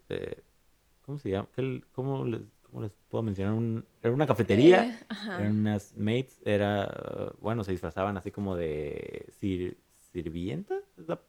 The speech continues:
Speaker 1: es el término correcto? O sea, con mandil y con
Speaker 2: Ujú.
Speaker 1: ¿sí?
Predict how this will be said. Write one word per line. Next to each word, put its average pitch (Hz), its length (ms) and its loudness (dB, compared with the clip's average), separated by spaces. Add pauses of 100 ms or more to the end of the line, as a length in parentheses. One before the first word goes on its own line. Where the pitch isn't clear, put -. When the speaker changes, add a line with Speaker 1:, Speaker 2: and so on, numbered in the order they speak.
Speaker 1:
es 135 180 -10
el 143 60 -20
término 156 300 -4
correcto? 151 360 -4
O 120 80 0
sea, 104 100 2
con 101 140 -2
mandil 92 480 2
y 90 60 -2
con 80 380 -8
Speaker 2:
Ujú. 240 400 -16 (200)
Speaker 1:
¿sí? 190 100 -12